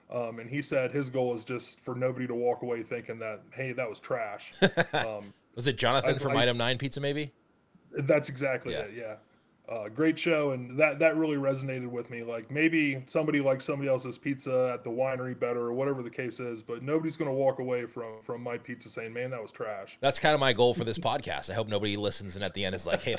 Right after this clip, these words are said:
Speaker 2: that was trash. I'm gonna turn that off and never listen again."
Speaker 1: Right on.
Speaker 2: Um, so w-, you, so you started making dough for pretzels, and
Speaker 1: Yeah.
Speaker 2: I know it's,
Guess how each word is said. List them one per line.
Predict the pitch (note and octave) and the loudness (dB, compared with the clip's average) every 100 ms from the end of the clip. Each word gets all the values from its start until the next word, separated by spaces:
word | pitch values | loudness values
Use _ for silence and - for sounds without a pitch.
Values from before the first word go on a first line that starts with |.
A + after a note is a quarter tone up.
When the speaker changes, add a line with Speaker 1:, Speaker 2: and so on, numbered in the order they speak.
| - | 0
Speaker 2:
that | |
was | A2 - | 0 2
trash. | - G#2 F2+ - | 0 0 -2 -2
I'm | G2+ | -6
gonna | A#2 E2+ | -6 -4
turn | - G#2 | -4 -4
that | F#2 | -6
off | F2+ E2 | -6 -6
and | E2 | -8
never | E2+ E2 | -8 -8
listen | D#2+ F2 E2+ | -10 -8 -10
again." | D#2+ D#2 C#2+ - _ _ _ _ _ _ - | -8 -10 -10 -12 _ _ _ _ _ _ -6
Speaker 1:
Right | C3+ C3+ | -4 -2
on. | B2+ B2 - _ - - - | -2 -6 -12 _ -20 -6 4
Speaker 2:
Um, | A#2 G#2+ F#2+ F2 - | 6 6 4 0 2
so | - D#3 D3 | 8 10 8
w-, | C3+ C3+ G2 G#2 | 2 -12 -14 -12
you, | C#3+ C#3+ - | -4 -4 -2
so | D#3 | 0
you | D#3+ | 0
started | E3+ F3 E3+ | 6 8 8
making | D3+ D3+ C#3+ G#2+ | 6 4 2 0
dough | B2+ B2 A#2+ | 4 4 4
for | - G#2+ | 0 -6
pretzels, | - C3+ C#3+ - F2 F2+ - - _ _ _ _ | -4 0 2 2 -2 -4 -6 -10 _ _ _ _
and | G#2 G#2 G2+ G2+ | -4 0 2 2
Speaker 1:
Yeah. | G2+ | -2
Speaker 2:
I | D3 | -2
know | F#3 | 2
it's, | G3+ - | 2 0